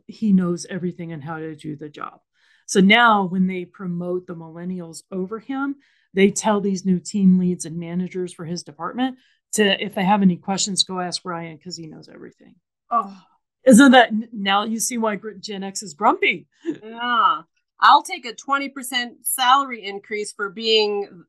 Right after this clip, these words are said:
Speaker 2: Oz. Thank you.
Speaker 1: Yeah. Okay, so that's your seventy percenters. Not,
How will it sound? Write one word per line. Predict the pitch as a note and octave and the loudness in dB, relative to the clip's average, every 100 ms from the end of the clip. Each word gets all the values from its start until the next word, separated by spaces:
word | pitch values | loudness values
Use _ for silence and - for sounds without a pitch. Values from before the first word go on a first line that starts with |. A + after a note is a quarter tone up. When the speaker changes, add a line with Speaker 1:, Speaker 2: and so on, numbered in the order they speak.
| - | 2
Speaker 2:
Oz. | G#3 G3 D3+ F3 - _ _ | 6 6 4 -2 -20 _ _
Thank | E3 F3 - | -20 -18 -18
you. | F3 _ _ _ D4+ | -20 _ _ _ -4
Speaker 1:
Yeah. | G#3+ G4 - - F#4+ - G4+ _ G#4 _ _ _ C4 | 0 0 0 -8 -8 -8 -12 _ -20 _ _ _ -2
Okay, | B3+ F3+ | -2 -6
so | - G#3+ | -4 6
that's | A#3+ D4 | 6 6
your | F#4+ | -2
seventy | - F4 F4+ D4 C4+ | 6 6 6 -2 -6
percenters. | A#3 - A3 F3 - - | -10 -12 -12 -14 -20 -2
Not, | G3+ B3+ B3+ | 4 6 4